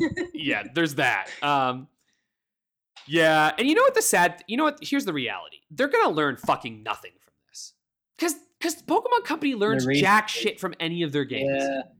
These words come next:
Speaker 2: They never, ever have, they've, they've never fucking learned anything, okay? They've, because they've never have, they just do shit. They just fucking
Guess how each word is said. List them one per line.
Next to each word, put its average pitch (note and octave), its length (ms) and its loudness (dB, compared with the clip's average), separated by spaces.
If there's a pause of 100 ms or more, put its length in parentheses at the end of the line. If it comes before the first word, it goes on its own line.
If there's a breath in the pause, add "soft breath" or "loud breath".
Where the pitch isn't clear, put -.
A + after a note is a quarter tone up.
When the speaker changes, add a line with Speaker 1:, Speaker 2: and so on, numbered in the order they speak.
(120)
Speaker 2:
They G3+ 120 2
never, C#4 580 2
ever F#3 320 2
have, F3+ 240 -4
they've, A#3+ 240 -2 (240)
they've D4+ 240 -6 (100)
never G4+ 260 4 (100)
fucking C#4+ 320 4
learned A#3+ 240 6
anything, G#3 480 2 (360)
okay? G#3 440 2
They've, C#4 200 2 (460 loud breath)
because D4 280 2
they've D4+ 140 2
never D#4 280 4
have, A#3+ 340 0
they C4+ 100 4
just A#3+ 300 -2
do B3+ 180 -2
shit. - 280 -6
They F3 80 -8
just C#4+ 220 -6
fucking C#4 340 -12